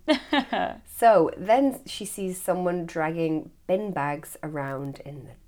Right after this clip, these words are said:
Speaker 2: dark.
Speaker 1: That's useful, they're taking the bins out.
Speaker 2: I, I would like to speak to, if anyone from Glasgow City Council is listening,
Speaker 1: Oh, God.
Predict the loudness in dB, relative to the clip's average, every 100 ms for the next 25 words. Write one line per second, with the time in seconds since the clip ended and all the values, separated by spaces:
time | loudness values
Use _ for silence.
0 | -14 -10 -4 0 2 2 0 0 4 4
1 | 2 -4 -4 -6 -10 -8 -6 -6 -8 -12
2 | -12 -10 -10 -10 -14 -16 _ _ -14 -4
3 | -2 -4 -10 -20 -20 -2 2 4 2 2
4 | 0 0 -6 -6 -2 -4 0 0 0 -2
5 | -4 0 0 0 -2 -4 -4 -4 -6 -8
6 | -8 -6 -4 -6 -6 -10 -8 -6 -4 -6
7 | -6 -8